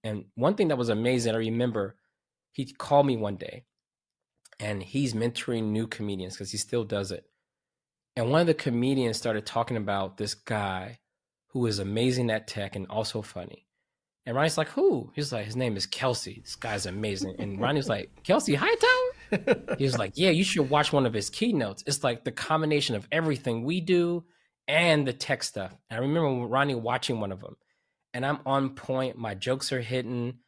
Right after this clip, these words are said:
The tech is smooth. And he calls me. He's like, "You wouldn't believe that there are comedians who watch your videos on YouTube."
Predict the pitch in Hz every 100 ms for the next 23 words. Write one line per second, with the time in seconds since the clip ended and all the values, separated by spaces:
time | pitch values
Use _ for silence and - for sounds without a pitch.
0 | _ - 113 - 143 143 135 - - 127
1 | 127 123 123 120 - _ _ _ _ _
2 | _ 127 117 117 - - 151 143 123 123
3 | 113 156 147 143 120 117 110 113 101 92
4 | 110 _ 120 107 117 135 131 123 110 117
5 | 135 147 117 92 120 - - _ _ _
6 | - 127 117 139 - 139 117 123 135 131
7 | 113 110 101 104 131 131 - 95 87